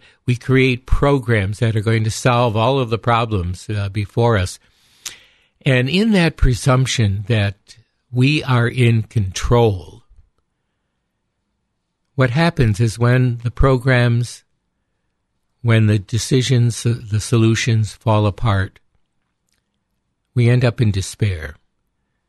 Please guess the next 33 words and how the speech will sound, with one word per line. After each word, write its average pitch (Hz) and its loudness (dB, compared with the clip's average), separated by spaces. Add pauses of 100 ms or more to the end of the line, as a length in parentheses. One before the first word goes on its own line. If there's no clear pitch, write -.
(360)
Nothing 131 2
can 110 -2
happen. 95 -4
The 117 -2
world's 123 2
coming 110 0
to 107 -4
an 101 -2
end. 92 -12 (560)
You 131 4
hear 151 2
this 131 0
so 120 2
often 113 0 (580)
in, 110 2
uh, 98 -2 (400)
in 107 -4
matters 107 0
that, 104 0
that 110 -6
concern 107 -2
us, 87 -10 (400)
that 117 2
if 123 0
we 120 2
don't 135 -2
do 120 0
this, 113 0
we're 113 -2
going 107 2
to 101 0
all 110 2
die. 92 -6